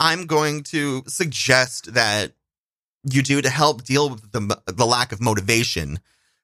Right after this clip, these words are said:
these are things that have worked for me. They might not work for you, and they might work for you. So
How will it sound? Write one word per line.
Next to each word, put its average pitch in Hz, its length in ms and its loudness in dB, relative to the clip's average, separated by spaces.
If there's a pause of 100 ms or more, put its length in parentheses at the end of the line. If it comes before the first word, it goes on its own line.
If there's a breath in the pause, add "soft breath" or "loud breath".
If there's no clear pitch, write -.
these 208 220 0
are 277 80 2
things 208 320 -2
that 196 100 0
have 139 140 0
worked 139 260 0
for - 160 -4
me. 104 380 -2 (380)
They 160 180 4
might 165 420 0
not 147 400 0
work 113 400 0
for 101 80 -4
you, 98 440 0 (800)
and 123 200 2
they 123 80 4
might 151 360 0
work 104 280 -2
for 101 80 -6
you. 78 240 -4
So 107 340 -2